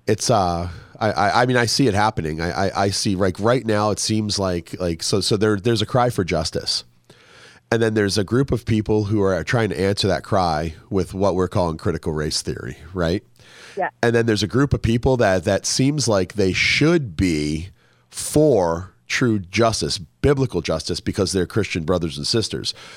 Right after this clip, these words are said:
Speaker 1: So what they should be doing, so Jesus says that you'll lo-, th-, that they will, they will know you're my disciples by how you love one another. That's what Jesus says.
Speaker 2: Yeah.
Speaker 1: And so, so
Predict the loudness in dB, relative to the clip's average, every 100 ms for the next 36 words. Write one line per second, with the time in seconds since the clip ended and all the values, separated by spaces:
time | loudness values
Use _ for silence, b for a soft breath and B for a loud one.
0 | B 0 0 2 2 2 0 0 0 0
1 | 0 2 2 2 2 0 0 0 0 0
2 | 2 0 0 -2 0 0 2 0 0 -2
3 | 0 2 2 2 2 2 2 0 -2 0
4 | 0 0 -4 -4 -2 -2 -2 -4 -6 -8
5 | -10 -10 -10 -12 B B B -2 -2 0
6 | -2 -2 -4 -4 -6 -10 B B B B
7 | -2 0 0 0 2 2 2 2 2 4
8 | 4 2